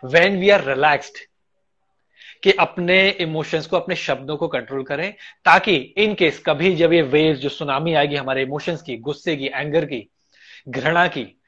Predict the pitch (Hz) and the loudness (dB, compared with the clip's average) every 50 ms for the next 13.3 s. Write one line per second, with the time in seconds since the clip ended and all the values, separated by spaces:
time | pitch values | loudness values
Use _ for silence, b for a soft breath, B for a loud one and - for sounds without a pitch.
0 | b b b _ - 170 170 160 - - 175 160 160 160 160 165 170 - - - | b b b _ 0 2 2 0 0 -2 -2 -2 0 -2 -2 -4 -6 -8 -2 2
1 | 151 156 170 170 170 170 160 - 160 156 151 147 147 156 143 151 156 160 185 175 | 4 4 4 2 0 -6 -6 -4 -6 -4 -4 -4 -4 -4 -4 -4 -4 -4 -4 -4
2 | 160 160 139 135 151 147 135 - 123 - - 113 98 104 - _ _ _ _ _ | -2 -4 -2 -2 -4 -4 -4 -6 -8 -8 -10 -14 -18 -20 -20 _ _ _ _ _
3 | _ _ _ _ _ _ _ _ B B B B B 170 180 196 185 - 220 208 | _ _ _ _ _ _ _ _ B B B B B 0 2 2 2 2 2 4
4 | 185 170 175 170 - 185 185 170 - 151 120 113 - - 113 - - - _ _ | 6 6 6 6 4 0 -2 -2 -2 -4 -6 -6 -8 -12 -18 -18 -18 -20 _ _
5 | _ _ _ _ _ _ _ _ _ _ _ _ _ _ - - 180 185 180 175 | _ _ _ _ _ _ _ _ _ _ _ _ _ _ -2 2 2 4 6 6
6 | 202 190 190 180 185 170 156 151 151 151 143 123 - 170 185 185 165 147 135 120 | 6 6 8 6 6 6 6 4 4 2 -2 -2 2 2 2 4 4 2 2 0
7 | 123 143 170 - b b b b b - 165 156 - 170 160 156 156 160 165 160 | -2 -6 -10 -12 b b b b b -6 -4 0 2 2 2 2 2 0 0 0
8 | 156 156 160 156 143 131 143 139 143 151 - - 156 165 143 135 127 - 123 127 | -2 -2 -8 -14 -8 -6 -4 -4 -4 -4 -4 -4 -4 -2 -2 -4 -4 -4 -4 -6
9 | 139 143 160 156 156 160 185 175 _ _ _ _ _ _ _ _ _ _ _ _ | -4 -4 -4 -6 -6 -8 -10 -14 _ _ _ _ _ _ _ _ _ _ _ _
10 | - 170 156 165 156 139 156 147 147 147 135 165 160 143 139 131 135 139 147 143 | 0 4 4 4 4 2 2 0 0 0 0 -2 0 -2 -2 -2 0 0 0 0
11 | 131 127 123 131 147 160 160 - 147 123 139 143 170 160 - 139 139 147 156 151 | 0 -2 -2 -4 -6 -10 -8 -8 -6 -6 -4 -6 -4 -2 -2 -2 -2 -2 -4 -6
12 | 147 147 - 165 151 147 147 143 165 175 - - 147 139 127 143 139 139 139 131 | -8 -8 -8 -8 -6 -4 -4 -4 -4 -6 -6 -6 -4 -2 -2 -4 -4 -4 -6 -6
13 | 135 139 139 156 180 | -6 -8 -8 -10 -12